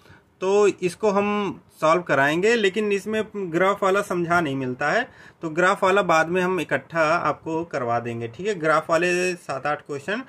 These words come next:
जो हैं पिछले वाले ग्राफ के और इस वाले ग्राफ को इकट्ठ-, एक ही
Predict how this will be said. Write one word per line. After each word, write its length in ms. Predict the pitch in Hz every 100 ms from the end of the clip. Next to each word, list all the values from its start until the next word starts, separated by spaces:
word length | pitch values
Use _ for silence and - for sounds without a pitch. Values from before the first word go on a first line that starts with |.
| - - -
जो 140 | 151
हैं 160 | 151 170
पिछले 300 | 147 135 151
वाले 220 | 170 170
ग्राफ 300 | 175 175 185 -
के 140 | 233 262 - _ -
और 220 | 165 - - -
इस 160 | 175
वाले 220 | 180 156 147
ग्राफ 300 | 156 143 -
को 120 | 190
इकट्ठ-, 680 | 175 160 139 - - -
एक 200 | 156 156 165
ही 180 | 185